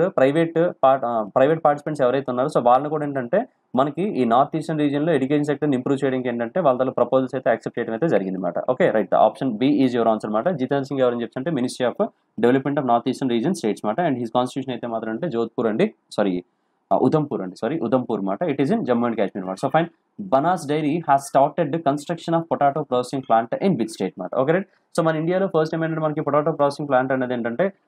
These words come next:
ఒక పెద్ద, uh, major level అంటే మనకి potato processing plant అనేది మనకి త్వరలో ఈ బనాస్ డైరీ వాళ్ళు ఏంటంటే launch చేస్తున్నారండి. So, ఇది ఇంతకీ ఎక్కడ launch చేస్తున్నారని చెప్పి అడుగుతున్నారండి. It's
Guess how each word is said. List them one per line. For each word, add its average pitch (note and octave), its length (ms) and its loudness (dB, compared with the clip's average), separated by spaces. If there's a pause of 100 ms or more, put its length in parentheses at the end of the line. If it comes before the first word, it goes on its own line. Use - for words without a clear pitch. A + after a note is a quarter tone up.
(140)
ఒక A#2 100 0
పెద్ద, B2 300 0
uh, G#2+ 460 2 (960)
major C#3+ 280 4
level D#3+ 200 4
అంటే D3 160 -2
మనకి C#3 180 -4
potato C#3 280 2
processing C3+ 340 0
plant B2+ 180 4
అనేది C3 140 0
మనకి B2 280 0
త్వరలో C3 420 2 (320)
ఈ A#2+ 60 2
బనాస్ C3 320 2
డైరీ C#3 200 0
వాళ్ళు C3+ 160 2
ఏంటంటే D#3 300 -2
launch B2 240 2
చేస్తున్నారండి. A#2+ 420 -2
So, D#3+ 140 0
ఇది C3 120 2
ఇంతకీ C#3+ 260 -2
ఎక్కడ D3 400 2
launch C3 260 2
చేస్తున్నారని B2 320 -4
చెప్పి A#2+ 160 -4
అడుగుతున్నారండి. A2 340 -2
It's A2+ 220 -2